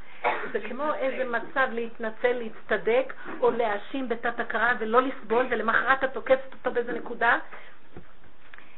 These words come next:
היא אומרת שלמחרת, והיא התעקשה עם עצמה, היא עשתה עבודה מדהימה, כי כל הזמן המצפון קפץ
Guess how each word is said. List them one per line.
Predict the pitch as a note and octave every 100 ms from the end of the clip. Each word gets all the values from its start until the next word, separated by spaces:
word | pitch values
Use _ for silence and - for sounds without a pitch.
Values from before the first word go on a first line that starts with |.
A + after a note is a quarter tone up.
| -
היא | F3+
אומרת | G3 G#3+ G3+
שלמחרת, | F3+ E3+ E3 F3+ A#3 G#3+ G#3+ G#3+
והיא | G#3 - G#3
התעקשה | A3 A3 - D4
עם | D#4+ G#4
עצמה, | E4+ - C#4+
היא | G#3 G3+
עשתה | - C4+
עבודה | C#4+ A3+ A#3
מדהימה, | A#3 G#3+ G#3+
כי | G#3+ G3+
כל | A#3+
הזמן | C#4 C#4 C#4
המצפון | A3+ A3 - C4
קפץ | C4 A#3 A#3